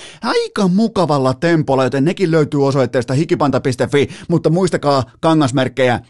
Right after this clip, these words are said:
niitä ei tule lisää, joten jos nyt on vaikka rukanretkeä tai leviä edessä ja pitää olla haalari tikissä, niin ne löytyy osoitteesta hikipanta piste fi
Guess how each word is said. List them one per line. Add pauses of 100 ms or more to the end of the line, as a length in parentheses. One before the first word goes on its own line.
(120)
niitä
ei
tule
lisää,
joten
jos
nyt
on
vaikka
rukanretkeä
tai
leviä
edessä
ja (260)
pitää
olla
haalari
tikissä,
niin (280)
ne
löytyy
osoitteesta (220)
hikipanta
piste
fi